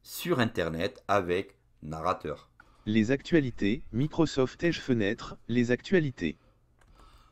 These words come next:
Speaker 1: Voilà donc, nous voici sur le site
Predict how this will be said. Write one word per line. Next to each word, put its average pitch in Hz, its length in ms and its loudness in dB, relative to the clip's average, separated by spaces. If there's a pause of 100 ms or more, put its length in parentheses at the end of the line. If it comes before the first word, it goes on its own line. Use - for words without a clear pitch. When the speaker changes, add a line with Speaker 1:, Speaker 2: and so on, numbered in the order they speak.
(200)
Speaker 1:
Voilà 143 300 12
donc, 104 240 4 (160)
nous 214 240 8
voici 226 500 6
sur 196 220 4
le 131 120 8
site 175 400 -4